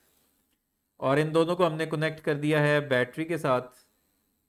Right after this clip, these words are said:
और इन दोनों सॉल्यूशंस, इन दोनों को हमने डिप कर दिया है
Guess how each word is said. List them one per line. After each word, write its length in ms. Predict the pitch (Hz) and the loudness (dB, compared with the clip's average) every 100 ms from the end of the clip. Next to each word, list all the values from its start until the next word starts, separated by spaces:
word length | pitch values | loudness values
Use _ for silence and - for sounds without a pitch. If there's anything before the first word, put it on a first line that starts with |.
| _ _ _ _ _ _ _ _ _ _ _ _ _ _ _ _ _ 151 | _ _ _ _ _ _ _ _ _ _ _ _ _ _ _ _ _ -2
और 180 | 143 | 2
इन 180 | 160 160 | 2 2
दोनों 300 | 165 170 196 | 0 2 2
सॉल्यूशंस, 680 | 196 180 165 156 170 160 - | 0 -2 -2 -4 -10 -12 -10
इन 180 | 165 160 | -8 -2
दोनों 240 | 170 185 | 0 0
को 60 | 190 | 0
हमने 260 | 165 160 160 | 0 -2 -2
डिप 220 | 170 - | -4 -2
कर 140 | 165 | -2
दिया 240 | 147 160 160 | 0 2 4
है 380 | 151 147 165 | 4 2 0